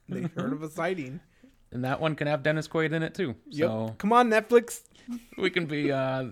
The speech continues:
Speaker 2: the story writers. We got this. <laughs>
Speaker 1: Yeah, nobody's else. Nobody else has the, the, uh, the rights for the Hoogag, so why not us?
Speaker 2: So with that being said about the Hoogag, we have something else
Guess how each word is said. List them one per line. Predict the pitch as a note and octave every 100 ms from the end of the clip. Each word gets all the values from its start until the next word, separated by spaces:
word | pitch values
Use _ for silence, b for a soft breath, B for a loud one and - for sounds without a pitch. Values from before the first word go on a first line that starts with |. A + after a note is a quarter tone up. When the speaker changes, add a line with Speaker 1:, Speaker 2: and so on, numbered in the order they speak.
| B B B -
Speaker 2:
the |
story | - E3 E3
writers. | - E3+ F#3 F3+ -
We | G3
got | A#2 A#2
this. | C#3+ B3+ F#4
<laughs> | - G4+ A#4 A4+ - - - B B B B _
Speaker 1:
Yeah, | C#3+ F#3+ E3 A#2
nobody's | D3 E3 F3+ A#3 D#3
else. | D#3 D3 E3
Nobody | F3 F#3 A3
else | E3 C#3
has | D3 C3
the, | C3+ A#2 E2 - B2+
the, | A2 A2
uh, | G#2 - B2+
the | C3
rights | A#2 A#2 A#2+
for | - A#2
the |
Hoogag, | A2 A#2 A#2 B2+ -
so | - - C#3 _ _ _ _ _ _ _ _ - - - - - - - _ _ _ -
why | C3
not | C3 C#3
us? | D3 C#3 - - _ b b -
Speaker 2:
So | - C#3
with | D3+
that | E3+ C#3+
being | C#3+ C#3+ C3
said | - B2+ C3
about | C3 B2+
the | -
Hoogag, | D#3+ B2+ A2+ B2
we | C3+
have | B2 B2+ B2+ A#2 B B B B
something | - G3 D#3 D#3+ C#3+
else | C#3+ C3+ -